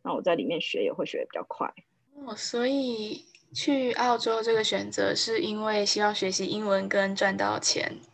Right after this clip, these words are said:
Speaker 2: 那后续这份，呃，就是这两年的经历有对后续的工作有什么帮助吗？
Speaker 1: 它的帮助比较没有那么直接，我觉得是比较是软实力的部分。去了一趟国外之后，看到的人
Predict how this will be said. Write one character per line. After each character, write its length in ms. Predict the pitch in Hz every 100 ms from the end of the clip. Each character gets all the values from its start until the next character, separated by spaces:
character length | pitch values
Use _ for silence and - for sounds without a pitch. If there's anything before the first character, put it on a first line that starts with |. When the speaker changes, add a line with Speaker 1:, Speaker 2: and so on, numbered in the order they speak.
| -
Speaker 2:
那 160 | 320
后 220 | 269 285
续 240 | 254 277 254
这 220 | 247 233
份， 200 | 233 220 185 -
呃， 180 | 202 190
就 100 | 226
是 80 | 247
这 120 | 254
两 160 | 226 185
年 140 | 175
的 60 | 185
经 240 | - 208
历 120 | 214
有 140 | 196 -
对 160 | 208 202
后 140 | 196
续 140 | 185
的 40 | 190
工 240 | - 202
作 120 | 208
有 80 | -
什 140 | - -
么 80 | -
帮 220 | - 214
助 200 | - -
吗？ 320 | - - - -
Speaker 1:
它 140 | - 381
的 100 | 254
帮 300 | 247 254 269
助 180 | 285 233
比 180 | 165
较 240 | 139 190 214
没 160 | 190
有 180 | 180 160
那 100 | 160
么 180 | 202 165
直 300 | 160 - 143
接， 320 | 135 160 170
我 260 | 170 165 156
觉 240 | 151 175 180
得 140 | 254
是 340 | 269 277 247
比 160 | 220 302
较 160 | 196 226
是 500 | - 240 208 180 160 _ _ _ _
软 260 | - 160 -
实 240 | - 160
力 140 | 175 214
的 120 | 160
部 240 | - 175
分。 380 | 151 - 147 - _ _ _
去 200 | - 302
了 100 | 220
一 40 |
趟 280 | 214 262 233
国 160 | 208 190
外 200 | 226 208
之 220 | 208 208
后， 500 | 214 214 190 175 170 - _ _
看 200 | - 240
到 160 | 233 214
的 140 | 180
人 640 | 160 151 151 98 - 240